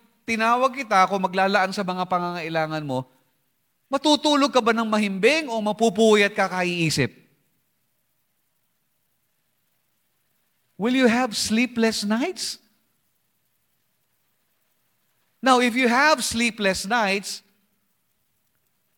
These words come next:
and if you lose your appetite over something, then your, your heart is not secure. May problema ka, kapatid.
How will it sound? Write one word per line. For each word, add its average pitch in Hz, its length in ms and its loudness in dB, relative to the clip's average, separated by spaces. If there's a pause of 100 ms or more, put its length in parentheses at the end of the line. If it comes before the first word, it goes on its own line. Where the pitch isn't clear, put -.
(180)
and 180 160 0
if 180 80 -2
you 208 160 2
lose 285 320 2
your 202 160 0
appetite 196 720 0
over 135 240 -4
something, 127 640 -8 (880)
then 311 160 -6
your, 320 240 -2 (160)
your 294 160 -6
heart 240 320 -6
is 180 160 -8
not 156 160 -6
secure. 123 560 -12 (2250)
May 214 80 -10
problema 147 480 -4
ka, 190 240 -6
kapatid. 135 400 -8